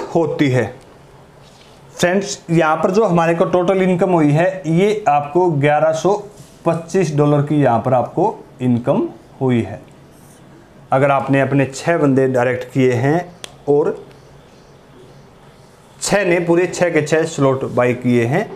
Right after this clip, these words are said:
तो आपको इस प्रकार से ये इतनी income होती है। यहाँ पर friends आप एक बात का और ध्यान रखें, आपने अगर वन सिक्सटी का ये slot buy किया है,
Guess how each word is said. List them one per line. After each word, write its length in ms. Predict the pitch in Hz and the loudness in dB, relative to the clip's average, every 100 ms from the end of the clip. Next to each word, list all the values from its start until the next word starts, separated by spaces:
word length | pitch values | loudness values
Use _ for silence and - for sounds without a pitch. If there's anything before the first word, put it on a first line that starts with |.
| - | -4
तो 120 | 143 135 | 0 2
आपको 360 | 113 - 175 151 | 0 -2 -6 -4
इस 100 | 143 | -4
प्रकार 340 | 143 135 127 | -2 0 0
से 160 | 120 156 | 0 -2
ये 180 | 147 147 143 | 0 0 0
इतनी 400 | 135 120 123 208 - - | -4 -2 0 0 -4 -6
income 440 | 131 117 143 254 349 - - - | -4 0 0 -2 -4 -14 -8 -2
होती 300 | 139 - 113 | -2 -2 -6
है। 180 | 107 - - - - - - 143 | -6 -10 -16 -20 -20 -20 -8 -2
यहाँ 240 | 156 165 | 0 0
पर 160 | 180 214 | -2 -2
friends 420 | 180 196 196 - - | 0 0 -2 -8 -4
आप 480 | 156 170 170 - - 170 | -2 -2 -4 -14 -6 0
एक 280 | 196 190 | 0 2
बात 240 | 170 170 170 | 0 0 0
का 80 | 175 - 156 | -2 0 0
और 200 | 190 190 | 0 0
ध्यान 280 | 151 147 143 | 0 2 0
रखें, 400 | 143 180 202 220 - - - - - - | 0 0 0 -2 -8 -20 -20 -20 -14 -2
आपने 440 | 156 180 190 202 | -2 0 2 2
अगर 280 | 196 180 175 | 2 2 2
वन 280 | 165 165 196 | 2 2 0
सिक्सटी 440 | 214 208 175 - 180 | 0 0 -2 0 0
का 100 | 185 | 0
ये 180 | 180 180 | 2 0
slot 340 | 170 165 170 | 0 0 2
buy 220 | 165 160 151 | 2 0 -2
किया 300 | 147 147 131 | 0 2 2
है, 480 | 123 165 208 - | 2 2 2 -2